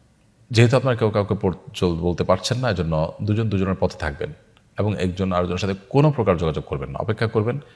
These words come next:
পারিবারিকভাবে যদি সেরকম, আহ, সুযোগ থাকে করবেন, আর না হলে এটা শয়তানের ধোঁকা, আপনাদেরকে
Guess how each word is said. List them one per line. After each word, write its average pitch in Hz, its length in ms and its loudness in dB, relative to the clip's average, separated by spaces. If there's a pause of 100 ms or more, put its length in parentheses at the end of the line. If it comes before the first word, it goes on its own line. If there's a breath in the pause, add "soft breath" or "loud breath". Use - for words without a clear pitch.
(180 loud breath)
পারিবারিকভাবে 92 500 6
যদি 85 180 -2
সেরকম, 78 600 0 (100)
আহ, 76 180 0
সুযোগ 90 260 -4
থাকে 85 220 0
করবেন, 110 220 -2
আর 85 80 -2
না 82 100 -2
হলে 78 160 -4
এটা 76 140 -6
শয়তানের 85 420 -4
ধোঁকা, 113 240 -2
আপনাদেরকে 139 480 -4